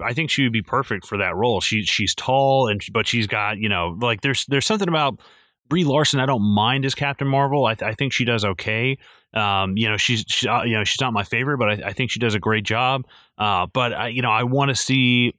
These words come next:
uh, and I've said this multiple times about different people. It's like, I wanna see this person audition for this role. You know, I wanna see that,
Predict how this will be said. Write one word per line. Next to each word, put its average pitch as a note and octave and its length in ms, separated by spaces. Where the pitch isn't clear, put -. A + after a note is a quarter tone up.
uh, C#2+ 40
and G#2 320
I've A2+ 100
said C#3 120
this A#2+ 160
multiple A#2 300
times A2+ 400
about G#2 300
different A2 280
people. A2+ 180
It's G2+ 100
like, G#2 100
I B2+ 60
wanna D3+ 200
see C3+ 220
this A2+ 280
person B2 360
audition G#2+ 440
for G2 140
this F#2+ 240
role. D#2+ 340
You B2 120
know, A2+ 80
I A2 60
wanna A#2 240
see A2 220
that, G#2 340